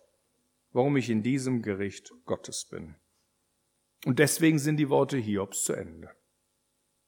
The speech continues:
Er hat jetzt noch einmal seine absolute Unschuldigkeit aus seiner Sicht hier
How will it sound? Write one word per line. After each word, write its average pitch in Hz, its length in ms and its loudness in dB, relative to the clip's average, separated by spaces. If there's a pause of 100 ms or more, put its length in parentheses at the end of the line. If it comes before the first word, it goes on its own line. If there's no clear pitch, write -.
(220)
Er - 60 -2
hat - 100 -2
jetzt 208 180 4
noch 208 180 2
einmal 139 720 0 (760)
seine 135 320 4
absolute 196 760 2
Unschuldigkeit 143 1800 4 (1000)
aus 123 280 -4
seiner 202 360 6
Sicht - 840 -4 (180)
hier 139 540 -2